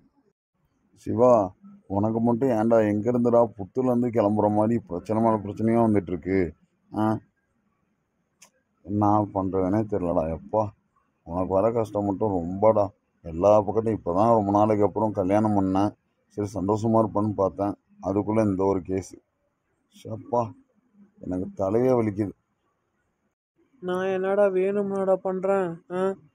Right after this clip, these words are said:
Speaker 2: சொல்லு, நான் பாட்டுக்கு கம்முனு தானே இருக்கேன். அவ என்னென்ன பண்ணிட்டு இருக்கா பாரு, நான் நிம்மதியா இருக்கக்கூடாதுன்னு சொல்லிட்டு.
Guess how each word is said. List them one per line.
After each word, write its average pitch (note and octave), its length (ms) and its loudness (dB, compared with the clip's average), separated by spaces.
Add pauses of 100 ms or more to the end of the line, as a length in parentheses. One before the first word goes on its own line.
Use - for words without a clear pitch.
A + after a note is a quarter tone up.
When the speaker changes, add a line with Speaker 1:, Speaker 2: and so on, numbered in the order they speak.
(320)
Speaker 2:
சொல்லு, F#3 240 0 (420)
நான் F3 240 0
பாட்டுக்கு G3 320 2
கம்முனு F#3+ 360 2
தானே G3 180 6
இருக்கேன். F#3+ 280 0
அவ E3 200 0
என்னென்ன F#3+ 420 2
பண்ணிட்டு G3+ 400 2
இருக்கா F#3 200 -2
பாரு, E3+ 220 0
நான் E3 180 4
நிம்மதியா F#3 400 2
இருக்கக்கூடாதுன்னு F3 720 0
சொல்லிட்டு. E3+ 380 -2